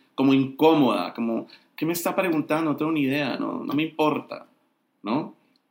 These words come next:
No antipática, sino simplemente como, "Ah, qué pereza estar hablándole a este tipo". Y entonces la frustración va creciendo a medida que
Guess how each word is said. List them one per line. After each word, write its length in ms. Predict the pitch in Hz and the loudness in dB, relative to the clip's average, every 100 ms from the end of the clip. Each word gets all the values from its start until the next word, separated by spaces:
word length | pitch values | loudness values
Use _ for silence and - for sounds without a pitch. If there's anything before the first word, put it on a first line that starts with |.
| _ | _
No 240 | 143 160 170 | 2 4 4
antipática, 960 | 202 226 - 202 185 - - 117 120 | 2 -4 -2 0 0 -2 -6 -4 -6
sino 200 | - 131 | -4 -4
simplemente 400 | 123 135 151 151 | -4 -4 -4 -4
como, 120 | 156 139 | -6 -8
"Ah, 120 | - - - _ _ _ | -10 -16 -20 _ _ _
qué 120 | - | -6
pereza 380 | 131 151 147 143 | -2 0 0 -2
estar 180 | - 147 | -4 -4
hablándole 340 | 143 147 - - | -2 -2 -2 -6
a 20 | |
este 140 | - | -8
tipo". 340 | - - - - _ _ _ _ _ _ - | -12 -12 -12 -20 _ _ _ _ _ _ -14
Y 40 | |
entonces 200 | 107 104 | -8 -4
la 80 | 117 | -4
frustración 600 | 117 113 - 104 110 110 | -4 -8 -6 -6 -6 -4
va 80 | 113 | -4
creciendo 460 | - 117 120 123 120 | -6 -8 -6 -4 -4
a 20 | |
medida 260 | 110 104 107 | -6 -8 -8
que 160 | 113 | -12